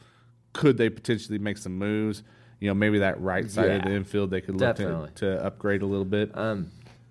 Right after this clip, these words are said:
Speaker 2: just, uh, eh, Moreland, and I just have knowledge about Moreland. He's one of the streakiest hitters you're gonna get. But, um, if you look at his, uh, platoon splits this last year,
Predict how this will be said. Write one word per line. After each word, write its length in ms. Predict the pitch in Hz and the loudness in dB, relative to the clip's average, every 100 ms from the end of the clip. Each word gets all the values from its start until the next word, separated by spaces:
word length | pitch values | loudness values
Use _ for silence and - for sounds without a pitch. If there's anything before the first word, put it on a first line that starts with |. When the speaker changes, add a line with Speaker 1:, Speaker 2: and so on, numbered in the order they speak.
| - | -6
Speaker 2:
just, 400 | 120 165 165 - - - - - _ _ - | 4 6 6 2 -6 -20 -20 -20 _ _ 6
uh, 60 | 143 147 - - | 8 6 2 -6
eh, 240 | 120 151 135 92 - | 2 4 4 0 -4
Moreland, 760 | 147 165 202 175 165 160 131 - | 4 6 8 10 8 6 0 -4
and 340 | 139 156 143 147 | 2 2 2 -2
I 160 | - 165 | 2 2
just 240 | 147 151 | 2 -2
have 160 | 139 92 | -4 -6
knowledge 340 | 76 90 92 | -6 -6 -6
about 240 | 95 98 95 | -6 -6 -4
Moreland. 380 | 107 104 107 131 | -4 -4 -4 -2
He's 240 | 160 135 | 0 0
one 200 | 127 123 | -2 -2
of 60 | 110 | -2
the 40 | |
streakiest 600 | - - 113 87 98 92 | -4 -6 -6 -4 -4 -4
hitters 280 | 101 90 90 | -4 -4 -4
you're 120 | 92 | -4
gonna 240 | 82 90 85 | -4 -4 -4
get. 420 | 80 90 90 - - - - | -2 0 0 -2 -10 -16 2
But, 320 | 127 113 - | 6 6 4
um, 400 | 135 117 110 104 92 | 2 4 4 0 -2
if 240 | 123 101 110 - | -4 -4 -8 -6
you 220 | 117 131 | -2 2
look 240 | 131 139 143 | 2 2 4
at 160 | 135 | 4
his, 480 | 127 120 117 113 - | 4 2 2 2 0
uh, 180 | 104 104 | -2 -2
platoon 600 | - 127 113 156 143 135 | -2 -2 -2 -2 -2 -2
splits 720 | - - 113 117 113 - - | -4 -4 0 2 4 0 -4
this 340 | - 107 101 - | -2 -2 -2 0
last 400 | 110 98 - - | 2 2 0 -2
year, 320 | 120 113 113 | 0 2 0